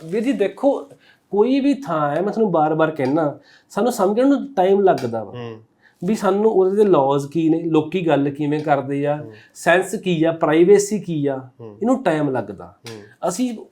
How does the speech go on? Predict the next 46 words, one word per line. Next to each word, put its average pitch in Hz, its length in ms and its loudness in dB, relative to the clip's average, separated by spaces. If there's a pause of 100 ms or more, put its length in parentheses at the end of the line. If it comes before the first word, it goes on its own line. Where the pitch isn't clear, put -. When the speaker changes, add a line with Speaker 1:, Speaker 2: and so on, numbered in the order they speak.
Speaker 1:
ਪੰ-, 196 200 -4
ਕੈਨੇਡਾ 190 340 0
ਨੂੰ 226 120 0
ਪੰਜਾਬ 175 400 4
ਵਾਂਗੂ 165 280 2
ਚਾਹੁੰਦੇ 156 380 4
ਆ 131 160 0 (300)
ਵੀ 208 200 0
ਮੇਰੇ 185 340 6
ਮੰਮੀ 175 280 6
ਡੈਡੀ 180 280 6
ਮੈਨੂੰ 185 420 4
ਇੰਡੀਆ 170 280 4
'ਚ 185 80 -2
ਸਪੈਸ਼ਲ 165 500 -2
ਟ੍ਰੀਟਮੈਂਟ 156 400 2
ਦਿੰਦੇ 139 260 2
ਸੀਗੇ 190 280 -2
Speaker 2:
ਹੂੰ। 214 80 -2
Speaker 1:
ਜੀ, 190 260 -2 (220)
ਡੈਡੀ 160 340 4
ਦੇ 185 80 6
ਫੋਨ 160 300 2
'ਤੇ 165 160 2
ਕੰਮ 151 240 2
ਹੋ 143 160 4
ਜਾਂਦੇ 156 220 2
ਸੀ, 180 120 0
ਮੈਨੂੰ 214 240 4
ਬਾਹਰ 147 300 0
ਵੀ 156 120 -4
ਉਹੀ 151 120 -2
ਟ੍ਰੀਟਮੈਂਟ 135 460 -4
ਚਾਹੀਦਾ। 123 300 -12 (180)
Speaker 2:
ਹੂੰ। 110 240 -20 (480)
Speaker 1:
ਕੁਛ 208 200 4
ਕੀ 190 280 0
ਆ 180 100 4
ਵੀ 208 120 0
ਸਾਡੇ 165 380 0
ਪੇਰੈਂਟਸ 160 460 0
ਨੇ 185 100 4
ਬੱਚਿਆਂ 160 460 0
ਨੂੰ 190 160 0
ਪੋਲੇ 143 320 4
ਬਣਾਤਾ, 151 460 -4